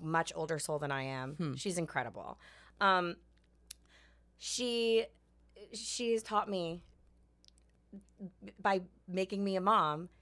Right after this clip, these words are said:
Speaker 1: taught me to, like, embrace myself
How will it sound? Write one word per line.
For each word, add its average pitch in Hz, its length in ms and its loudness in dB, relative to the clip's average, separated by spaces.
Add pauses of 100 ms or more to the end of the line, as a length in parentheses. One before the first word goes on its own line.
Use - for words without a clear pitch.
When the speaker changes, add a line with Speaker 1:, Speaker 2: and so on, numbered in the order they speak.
(280)
Speaker 1:
taught 196 220 4
me 196 140 -2
to, 190 100 2
like, 185 200 0
embrace 165 640 -4
myself 143 600 -2